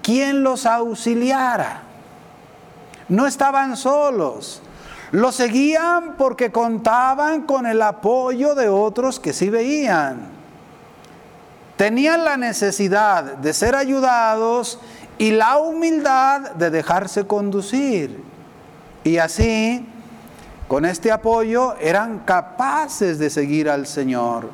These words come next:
Qué importante es contar con la dirección de alguien más experimentado que uno para no equivocarnos en el sendero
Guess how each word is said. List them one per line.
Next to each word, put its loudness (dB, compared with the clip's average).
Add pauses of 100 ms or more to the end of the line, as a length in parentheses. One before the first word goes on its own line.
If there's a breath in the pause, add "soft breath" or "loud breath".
(800 loud breath)
Qué 2
importante 0
es -8
contar 0
con 0
la 2
dirección -2
de 0
alguien 0 (320 loud breath)
más 0
experimentado 0
que 0
uno 0 (600 loud breath)
para 2
no 0 (280)
equivocarnos 0
en 0
el 0
sendero 0